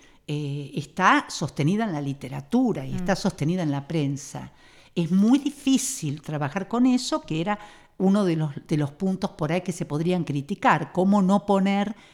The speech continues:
Speaker 1: de manifiesto la, esta
Speaker 2: Estas
Speaker 1: polaridad?
Speaker 2: imágenes contrapuestas.
Speaker 1: Estas imágenes contrapuestas.
Speaker 2: Y sin embargo, vos has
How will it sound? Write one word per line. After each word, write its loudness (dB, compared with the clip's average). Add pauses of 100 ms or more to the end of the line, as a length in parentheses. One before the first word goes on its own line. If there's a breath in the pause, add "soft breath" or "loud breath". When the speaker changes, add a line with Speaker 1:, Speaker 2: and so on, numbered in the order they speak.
(120)
Speaker 1:
de 4
manifiesto 0 (180 loud breath)
la, 0 (200)
esta -4
Speaker 2:
Estas 0
Speaker 1:
polaridad? 8
Speaker 2:
imágenes 6
contrapuestas. 0
Speaker 1:
Estas -2
imágenes -2
contrapuestas. -2
Speaker 2:
Y 4
sin 6
embargo, 4
vos 0
has 0